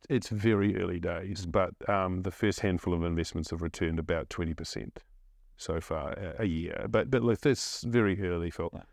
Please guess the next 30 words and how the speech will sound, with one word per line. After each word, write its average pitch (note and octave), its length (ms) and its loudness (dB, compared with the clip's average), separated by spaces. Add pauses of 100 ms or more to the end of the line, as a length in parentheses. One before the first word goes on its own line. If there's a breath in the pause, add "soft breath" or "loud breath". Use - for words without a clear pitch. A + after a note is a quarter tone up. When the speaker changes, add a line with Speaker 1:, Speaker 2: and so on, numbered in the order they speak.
(160)
Speaker 1:
But A#2 200 4 (300)
listen, C3 400 2
if B2+ 180 0
you D3+ 120 6
believe A#2 340 2
in F#2+ 120 2
capitalism, G#2 840 -2 (520)
the G#2 140 0
lack B2 260 4
of G2+ 120 2
liquidity, G2 640 0
the F2+ 100 -2
small A2 320 0
nature G2 400 -2
of F2 80 0
the F#2 80 -2
firms F2+ 300 -2
and E2 60 -4
so G#2 100 2
on G2 40 2
means F#2+ 160 0
you G2+ 100 2
should A#2 300 2
get G2 160 2
rewarded F2+ 460 -2
for - 160 -6
taking F2 420 -2
that E2+ 160 -6
risk, F#2+ 300 -6
right? E2 220 -6